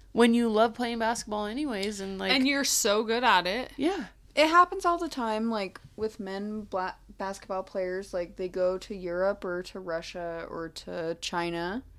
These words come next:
Speaker 3: and there are tons of spots open.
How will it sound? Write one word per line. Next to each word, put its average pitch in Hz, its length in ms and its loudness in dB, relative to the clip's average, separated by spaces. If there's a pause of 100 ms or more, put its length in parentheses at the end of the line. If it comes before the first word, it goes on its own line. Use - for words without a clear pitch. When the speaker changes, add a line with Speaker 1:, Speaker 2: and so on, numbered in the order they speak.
(600)
Speaker 3:
and 175 560 -6 (120)
there 180 160 0
are 175 320 0 (920)
tons 220 420 -2
of 185 220 -6
spots - 600 -6
open. 160 480 -12